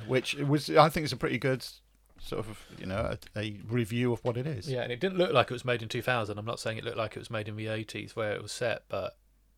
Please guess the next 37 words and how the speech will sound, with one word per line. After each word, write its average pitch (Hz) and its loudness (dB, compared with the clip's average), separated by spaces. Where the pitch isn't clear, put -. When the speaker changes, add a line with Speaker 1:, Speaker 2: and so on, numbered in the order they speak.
Speaker 2:
it - -4
looked 123 -2
like 104 -2
just - -8
early 110 -2
to - -12
mid 110 -4
Speaker 1:
And 110 0
it - -2
was 110 -2
Speaker 2:
nineties. 107 -4
Speaker 1:
hilarious 95 -4
because, 117 -4
of 107 -6
course, 117 -2
it - -2
was - -4
supposed 113 -4
to - -18
be 101 -4
Sheffield 98 -2
in, 101 -4
like, 98 -4
the 110 0
eighties, 160 -2
Speaker 2:
Yeah, 165 8
Speaker 1:
and 147 10
it 123 6
Speaker 2:
it 127 2
Speaker 1:
was 117 2
so 120 8
not. 113 6
It 135 6
wasn't 147 6
even 123 4
the 107 2
U 104 -2